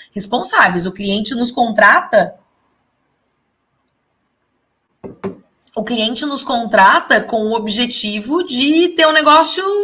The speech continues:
pra, pra nós darmos segurança. Esse é o nosso objetivo, né? Pra darmos segurança, pra que a gente coloque o nosso conhecimento imobiliário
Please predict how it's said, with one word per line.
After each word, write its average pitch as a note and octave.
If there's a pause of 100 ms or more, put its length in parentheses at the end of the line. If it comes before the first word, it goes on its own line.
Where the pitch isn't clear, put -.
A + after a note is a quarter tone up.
(400)
pra, D4
pra C#4
nós C#4+
darmos F4
segurança. C#4+
Esse A#3+
é D#4
o D4+
nosso D4+
objetivo, C4 (640)
né? A3 (280)
Pra G#3+
darmos G#3
segurança, D#4+
pra G3+
que G3+
a G3+
gente B3 (240)
coloque B3+
o B3
nosso C#4
conhecimento D4
imobiliário A#3